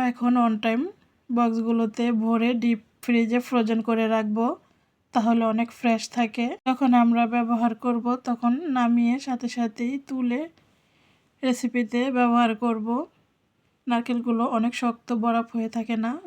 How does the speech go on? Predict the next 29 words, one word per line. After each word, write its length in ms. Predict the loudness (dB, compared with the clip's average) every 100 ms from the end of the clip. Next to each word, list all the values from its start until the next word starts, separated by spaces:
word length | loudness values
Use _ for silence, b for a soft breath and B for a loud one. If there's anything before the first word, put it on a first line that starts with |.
| -2
জোরজোরেই 500 | 0 0 0 0 -2 -2
থাকে। 280 | -4 -2 -6 -4
ফ্রোজেন 380 | 0 0 2 0 0
করার 240 | 0 0 0
পর 200 | 0 2 2 0
আপনি 160 | 0 0 2
নামিয়ে 320 | 4 4 4 4
নিলে 240 | 2 0 -2 -2
খুব 120 | -4 -2
সহজভাবে 500 | -2 -2 -2 -4 -2 -2
হাত 140 | -2 -4 -2
দিয়ে 160 | -2 0 0
ধরলেই 340 | 0 0 0 0
নারকেলগুলো 460 | -2 -4 -6 -4 -4
খুলে। 220 | -2 -2 -2 -4
অবশ্যই 440 | 0 0 0 0 2 2
যাদের 240 | 2 2 2
হাতের 240 | 2 2 0
কাছে 240 | -2 0 0 2
নারকেল 280 | 2 2 -2 0
কোড়ানোর 360 | 0 2 0 0
জন্য 160 | 0 0 0
কিছুই 320 | -2 0 2 4
নেই, 140 | 4 2 -2
তারা 220 | 0 2 0 -2 -2
এই 80 | -2 -2
পদ্ধতিটা 560 | -2 -2 -4 -2 -2 -2 -6 _ _ _ _ _
ফলো 200 | 2 4 2
করতে 220 | -2 -4